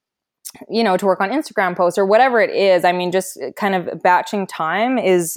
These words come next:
is huge. And then you get a lot more done instead of wasting time kind of shifting between different things. And I found that that was,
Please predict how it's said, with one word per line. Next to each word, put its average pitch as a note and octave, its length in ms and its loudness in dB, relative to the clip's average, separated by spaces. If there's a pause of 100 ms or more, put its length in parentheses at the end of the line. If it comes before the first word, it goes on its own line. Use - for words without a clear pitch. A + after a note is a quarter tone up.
(160)
is F3+ 200 -2
huge. E3+ 520 -4 (360)
And F#3+ 140 0
then F#3 80 0
you F#3 80 0
get F3+ 200 2
a F#3 80 4
lot G#3+ 200 6
more A3 200 4
done F#3 340 2
instead A#3+ 240 0
of F3+ 100 0
wasting F#3+ 400 0
time F3 380 -4
kind E3+ 160 -6
of E3 120 -6
shifting F3+ 720 -4
between F3 300 -8
different E3+ 300 -8
things. G3+ 280 -6
And G3 80 -6
I E3 60 -4
found E3+ 240 -2
that D#3+ 100 -2
that D#3 180 -2
was, D#3+ 360 -8